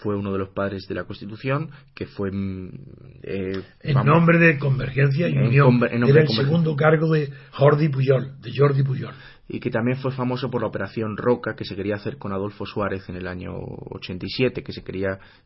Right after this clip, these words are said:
Speaker 1: eh, conseguir la mayoría natural, ¿no? Era lo que decía Fraga.
Speaker 2: Sí.
Speaker 1: Bueno,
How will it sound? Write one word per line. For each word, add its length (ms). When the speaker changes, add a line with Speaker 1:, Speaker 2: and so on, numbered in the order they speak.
Speaker 1:
eh, 480
conseguir 480
la 100
mayoría 400
natural, 460
¿no? 100
Era 140
lo 100
que 60
decía 260
Fraga. 380
Speaker 2:
Sí. 260
Speaker 1:
Bueno, 220